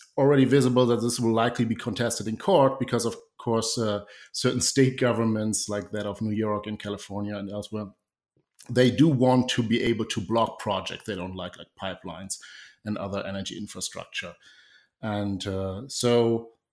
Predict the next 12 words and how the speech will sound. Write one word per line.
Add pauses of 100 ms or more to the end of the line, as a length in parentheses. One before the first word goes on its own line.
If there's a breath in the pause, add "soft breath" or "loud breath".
(1000)
it
can
be
seen
as
a
small
victory
w-,
within
the
framework,